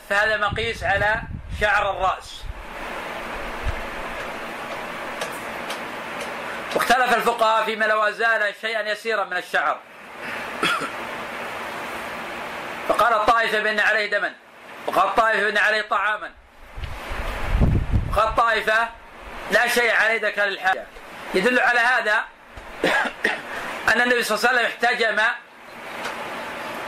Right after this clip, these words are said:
في رأسه وهو محرم، وهذا الحجامة في الرأس لا تصح ولا تكون بدون إزالة شعر،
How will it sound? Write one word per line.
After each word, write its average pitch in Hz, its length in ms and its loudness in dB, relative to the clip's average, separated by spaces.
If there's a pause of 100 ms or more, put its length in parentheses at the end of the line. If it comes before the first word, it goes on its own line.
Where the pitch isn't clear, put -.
(800)
في 208 140 4
رأسه 240 380 4
وهو 233 180 4
محرم، 156 360 -2 (100)
وهذا 233 320 4
الحجامة 220 500 0
في 202 100 -6
الرأس 214 400 2
لا 294 120 2
تصح 190 300 -2 (580)
ولا 262 200 6
تكون 254 280 4
بدون 214 220 4
إزالة 208 460 4 (560)
شعر، 190 360 4